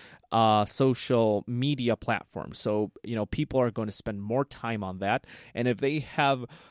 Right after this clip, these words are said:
the, the luxury, you know, to just hit one button and go to the marketplace, I mean, of course, there's gonna be more traffic. There are gonna be more people going in and out,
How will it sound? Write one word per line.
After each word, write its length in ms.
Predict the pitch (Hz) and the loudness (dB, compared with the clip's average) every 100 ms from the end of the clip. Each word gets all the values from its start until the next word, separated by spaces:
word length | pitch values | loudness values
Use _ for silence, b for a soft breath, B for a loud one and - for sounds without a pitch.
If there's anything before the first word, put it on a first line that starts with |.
| B | B
the, 540 | 131 117 117 117 107 101 - _ _ _ _ - - _ - | -18 -6 0 2 2 0 -4 _ _ _ _ -20 -20 _ -2
the 140 | 139 | 2
luxury, 560 | 120 127 180 - 117 110 | 4 4 4 2 -2 0
you 220 | 110 113 | -2 -2
know, 260 | 110 107 104 | -2 -2 -4
to 140 | - | -8
just 400 | - 123 - - | -4 -4 -6 -14
hit 560 | 131 110 - 143 110 - _ | -16 -16 -6 -4 -4 -8 _
one 260 | 120 139 127 | -2 -2 0
button 440 | 104 143 - 101 - b b b | 2 2 0 -10 -12 b b b
and 180 | 110 104 | -6 2
go 140 | 135 | 2
to 100 | 135 | 2
the 80 | 110 | 0
marketplace, 640 | 120 208 - - 104 - b b | 2 2 0 -4 -4 -4 b b
I 60 | 120 | -2
mean, 220 | 127 120 | 0 -2
of 180 | - - | -4 -6
course, 240 | 175 170 | -4 -2
there's 220 | 135 - | -4 -6
gonna 200 | - 123 | -4 -2
be 120 | 113 | -2
more 180 | 110 104 | -2 -4
traffic. 540 | 98 - 151 - 135 - | -2 0 0 0 -4 -2
There 100 | 110 | -4
are 40 | |
gonna 200 | 98 101 | -4 -6
be 160 | 98 101 | -6 -4
more 160 | 98 | -4
people 380 | 95 131 127 135 | -4 -4 -4 -4
going 340 | 120 120 117 | -4 -4 -4
in 160 | 117 117 | -4 -2
and 160 | 113 113 | -2 0
out, 280 | 117 113 | 0 -2